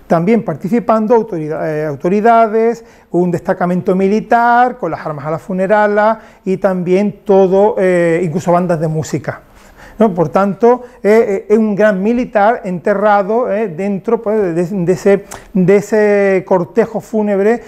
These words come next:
en donde además iba portado a hombros de marinos y con las cintas, con elementos, la, las cintas, eh, negras que salían del, que salían del féretro, iban portadas por militares de alta graduación. Pues la siguiente. Eh,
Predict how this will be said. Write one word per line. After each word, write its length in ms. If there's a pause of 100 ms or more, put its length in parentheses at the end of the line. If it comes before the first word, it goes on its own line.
en 80
donde 200
además 520
iba 180
portado 400
a 60
hombros 500 (220)
de 160
marinos 520 (120)
y 100
con 220
las 140
cintas, 420
con 180
elementos, 640
la, 240
las 160
cintas, 460 (260)
eh, 160
negras 420
que 440
salían 360
del, 320
que 380 (200)
salían 280
del 80
féretro, 480 (260)
iban 280
portadas 400
por 160
militares 480
de 80
alta 180
graduación. 600
Pues 180
la 140
siguiente. 580 (1080)
Eh, 600